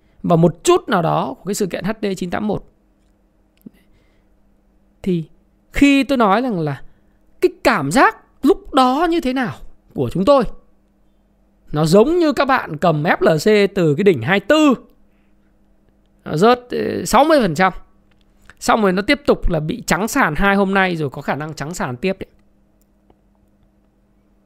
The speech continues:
Cái cảm giác không, không khác ấy. Nhất là đấy là cái số tiền mồ hôi sương máu của bạn. Như tôi nói bạn, mồ hôi sương máu nhá. Mình không có đi lừa đảo ai, cướp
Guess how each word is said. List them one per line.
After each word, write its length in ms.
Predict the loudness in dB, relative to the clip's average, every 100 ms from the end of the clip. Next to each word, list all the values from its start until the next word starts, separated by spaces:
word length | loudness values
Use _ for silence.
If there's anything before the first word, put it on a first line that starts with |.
| _ _ _ -12
Cái 100 | -6
cảm 240 | -4 -4
giác 180 | -6 -6
không, 200 | -8 -10 -14 -18
không 200 | -12 -6
khác 220 | -6 -6
ấy. 80 | -12 -18 _ _ _ _ _ _ _ _ _ _ _ _ _ _ _ _ _ -2
Nhất 240 | 0 0
là 180 | -2 -2
đấy 160 | -2 0
là 100 | 0
cái 100 | -2
số 140 | -2
tiền 300 | -2 -2 0
mồ 260 | 0 -2 -2
hôi 140 | -4
sương 200 | -6 -10
máu 160 | -12 -12
của 80 | -14
bạn. 120 | -16 -18 -20 _ -4
Như 120 | 0
tôi 100 | 0
nói 160 | 0 -4
bạn, 140 | -6 -12 _ _ _ _
mồ 240 | 4 6
hôi 220 | 6 4 4
sương 180 | 0
máu 220 | 0 -2 -6
nhá. 100 | -10 -12
Mình 200 | -8 -6
không 160 | -4 -2
có 100 | 0
đi 220 | 2 2
lừa 380 | 2 2 2 -2
đảo 280 | -4 -6 -6
ai, 240 | -4 -4
cướp 240 | -4 -4